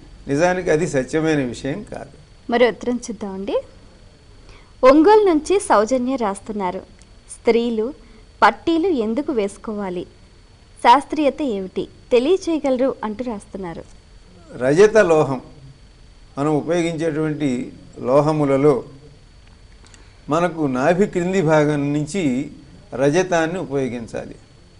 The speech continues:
Speaker 1: వెండిని పై భాగంలో ఉపయోగించకూడదు. ఇక్కడ స్వర్ణాన్ని, బంగారాన్ని ఉపయోగించాలి. ఇక్కడి నుంచి ముఖ్యంగా మన చేతికి క్రింది భాగం నుంచి,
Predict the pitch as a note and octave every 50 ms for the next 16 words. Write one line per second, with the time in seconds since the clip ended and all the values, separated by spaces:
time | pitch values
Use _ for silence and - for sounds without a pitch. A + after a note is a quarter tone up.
0 | - - - - - - - - - - B2 C#3 D#3+ F#3 G3 G#3 F#3 F3 D3+ C#3+
1 | C#3+ D3 D#3 D#3+ D#3+ - - - - - C3+ C#3+ E3+ F#3 D#3 D#3+ E3+ E3 D#3 D#3
2 | D3+ D3+ E3 D#3 B2+ C3+ C3+ B2+ A#2+ A#2+ A2+ A2 - - - A2 G#2 G2+ - -
3 | - - - - - - - - - - - - - - D3+ D3 - G3+ F#3+ F3
4 | F3 - D3+ C#3+ C#3+ D3 D3 F3 F#3 F#3+ G3 G3+ G#3 G#3 F3+ - - B2+ B2+ C#3
5 | D3+ E3 F3+ F#3 F#3 F3 D#3+ D3+ D#3 G3 G3 B2 - B2+ B2+ B2+ A#2 A#2 A2 G#2
6 | - A2 A2+ - - - - - - - - - - - - - - - - -
7 | - - - - - - G3 F#3 F3+ F#3+ G3 F#3+ - E3+ D#3 C3+ C3 D3+ - -
8 | - - - - - - - - - C#3 C#3 F3+ F#3 F#3 F#3 F#3 E3+ E3 D#3 D3+
9 | C3 - D#3 D#3+ F3 F3+ F#3 G3 D#3+ F3+ F3+ D3+ - F3 E3 E3+ E3 E3+ D3 D#3
10 | D#3+ D#3 D#3 D#3 D3+ D3 D3 C#3+ B2+ C#3+ D3 D3